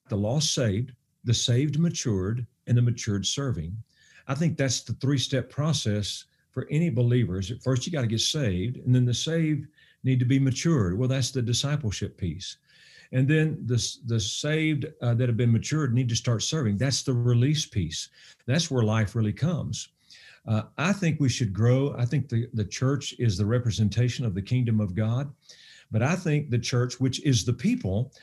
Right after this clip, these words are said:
I think we're tasked with the responsibility of building the kingdom, which means we need to be, everybody, everybody in your church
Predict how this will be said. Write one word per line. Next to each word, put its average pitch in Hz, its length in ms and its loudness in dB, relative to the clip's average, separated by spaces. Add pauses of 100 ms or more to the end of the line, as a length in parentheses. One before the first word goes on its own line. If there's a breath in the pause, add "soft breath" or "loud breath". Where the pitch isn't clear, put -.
(200 soft breath)
I 180 100 0
think 185 260 -2
we're 147 180 2
tasked 190 500 0
with 131 100 -2
the 131 60 -4
responsibility 117 880 0
of 90 200 -6
building 127 320 2
the 151 80 0
kingdom, 196 520 -2
which 143 240 0
means 147 340 4
we 175 160 2
need 202 200 0
to 123 60 0
be, 110 320 2
everybody, 147 760 -6
everybody 180 420 -4
in 135 80 0
your 139 120 2
church 107 360 -2